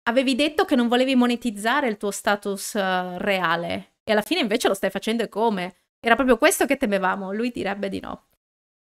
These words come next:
E infatti lo minacciano, basta, nel senso che, mm, entro il trentuno marzo dovete chiudere il brand Sussex Royal,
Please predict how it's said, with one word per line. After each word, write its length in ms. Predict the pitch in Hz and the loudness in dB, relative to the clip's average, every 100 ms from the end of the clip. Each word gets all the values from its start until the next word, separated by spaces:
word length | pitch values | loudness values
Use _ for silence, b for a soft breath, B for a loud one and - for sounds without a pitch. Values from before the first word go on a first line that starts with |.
| _ | _
E 140 | - 392 | 0 0
infatti 340 | 370 403 381 | 4 4 4
lo 140 | 349 233 | 4 2
minacciano, 720 | 196 - - 202 185 220 - | 0 -4 -6 -6 -6 -8 -10
basta, 560 | - 180 185 - 294 359 | -4 -4 -2 0 2 2
nel 160 | 196 | -2
senso 540 | - - 208 - 196 196 | -4 -8 -8 -4 -6 -4
che, 420 | 190 180 175 175 | -4 -2 -2 -2
mm, 420 | 180 185 160 151 - | -4 -8 -10 -12 -10
entro 240 | 247 285 269 | -2 0 0
il 80 | 220 | -2
trentuno 380 | 220 214 269 | -2 -2 0
marzo 600 | 247 180 - - 226 - _ _ _ _ | 0 0 -4 -8 -6 -10 _ _ _ _
dovete 720 | - - 196 - 220 226 - _ - | -2 0 0 -2 -4 -4 -6 _ -2
chiudere 540 | 370 370 330 330 311 - | 0 2 4 4 2 0
il 160 | 240 | -4
brand 480 | 214 240 247 240 233 | -2 0 2 0 -2
Sussex 720 | 233 - 202 - 202 - - | -2 -2 -2 -2 -6 -6 -4
Royal, 560 | 190 180 185 190 233 | -2 -2 -4 -4 -4